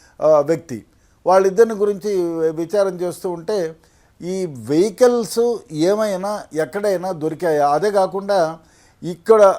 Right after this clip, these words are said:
మర్డర్ జరిగినప్పుడు ఒక వెహికల్ని వాళ్ళు, <clears throat> ఆ, ఫాలో చేసింది, ఒక వెహికల్ ఫాలో అయింది, ఇంకో వెహికల్తో, ఆ, నేరం చేశారు. ఈ ఫాలో అయిన వెహికల్ ఎక్కడో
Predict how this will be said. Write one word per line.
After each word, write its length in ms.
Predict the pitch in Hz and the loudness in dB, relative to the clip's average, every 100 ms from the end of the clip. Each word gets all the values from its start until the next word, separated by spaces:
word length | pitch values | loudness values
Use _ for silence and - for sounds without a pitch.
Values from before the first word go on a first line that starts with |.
| - | 0
మర్డర్ 360 | 139 160 226 220 | 0 2 4 4
జరిగినప్పుడు 540 | 226 208 202 170 175 | 4 2 -4 -4 -4
ఒక 240 | 147 160 | -4 -4
వెహికల్ని 800 | 165 135 160 214 254 208 175 226 220 _ _ _ _ _ | -2 0 0 2 2 2 -2 -10 -16 _ _ _ _ _
వాళ్ళు, 600 | 147 180 220 226 156 165 170 _ - | 2 4 4 2 0 -4 -12 _ -14
<clears throat> 760 | 165 135 107 _ _ _ _ 143 | -12 -12 -16 _ _ _ _ -6
ఆ, 120 | 143 - | -6 -4
ఫాలో 360 | 156 208 254 | 2 6 6
చేసింది, 460 | 214 185 147 139 113 | 4 0 -6 -12 -10
ఒక 220 | 131 147 160 156 123 | -8 -4 -2 -4 -6
వెహికల్ 420 | 127 170 180 196 | -4 -2 -2 -4
ఫాలో 300 | 135 156 190 | -4 -4 -2
అయింది, 440 | 208 208 220 262 240 _ _ - | -4 -6 -8 -12 -14 _ _ -16
ఇంకో 240 | 196 240 | 0 2
వెహికల్తో, 920 | 208 214 220 240 202 - 240 196 180 - _ _ - | 4 4 4 -2 -4 -2 -2 -2 -4 -14 _ _ -8
ఆ, 100 | 175 | -6
నేరం 380 | 175 214 247 196 | -2 2 4 2
చేశారు. 460 | 151 127 127 107 98 _ _ _ 170 | -2 -10 -12 -14 -16 _ _ _ -10
ఈ 100 | 165 | -8
ఫాలో 520 | 165 143 180 240 262 | -4 -2 0 2 2
అయిన 260 | 240 226 | 2 -2
వెహికల్ 640 | 196 151 175 214 196 143 165 - _ _ _ - | -4 -4 -2 0 -2 -2 -8 -14 _ _ _ -8
ఎక్కడో 680 | 143 165 226 240 254 247 - | -6 -4 0 4 4 4 0